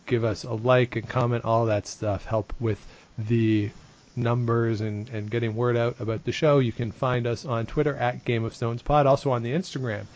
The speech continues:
at Game of Stones Pod. I s-, made my first contribution to the Instagram,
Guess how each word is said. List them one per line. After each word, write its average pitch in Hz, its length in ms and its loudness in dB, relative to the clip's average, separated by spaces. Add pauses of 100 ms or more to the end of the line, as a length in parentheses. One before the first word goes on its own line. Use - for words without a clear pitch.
(320)
at 117 160 -2
Game 117 240 0
of 107 120 -4
Stones 107 420 -2
Pod. 113 320 0
I 120 160 6
s-, - 140 0 (680)
made 123 220 0
my 160 180 0
first 123 260 -4
contribution 113 600 -4
to 113 100 -6
the 117 120 0
Instagram, 107 640 -2